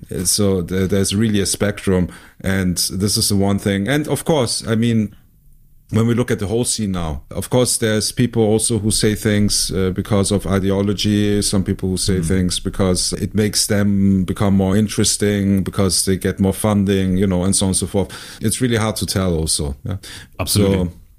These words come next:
Speaker 1: there is, there's a lot of people in Silicon Valley, they say it's around in twenty years. So, I mean,
Speaker 2: Mm-hmm.
Speaker 1: we most likely will be around to see, and will be exciting
Speaker 2: Absolutely.
Speaker 1: to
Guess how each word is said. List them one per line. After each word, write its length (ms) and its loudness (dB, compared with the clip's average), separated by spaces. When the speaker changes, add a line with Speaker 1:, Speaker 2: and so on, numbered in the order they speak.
Speaker 1:
there 220 4
is, 340 0
there's 220 2
a 60 0
lot 140 4
of 140 -4
people 240 2
in 60 4
Silicon 360 2
Valley, 380 2
they 140 -2
say 240 2
it's 140 -2
around 320 2
in 80 2
twenty 340 0
years. 520 0
So, 180 0
I 80 4
mean, 160 2
Speaker 2:
Mm-hmm. 180 0
Speaker 1:
we 180 2
most 260 0
likely 260 0
will 200 2
be 140 0
around 340 0
to 80 -4
see, 360 0
and 140 -4
will 160 2
be 160 0
exciting 460 -2
Speaker 2:
Absolutely. 260 -2
Speaker 1:
to 60 -14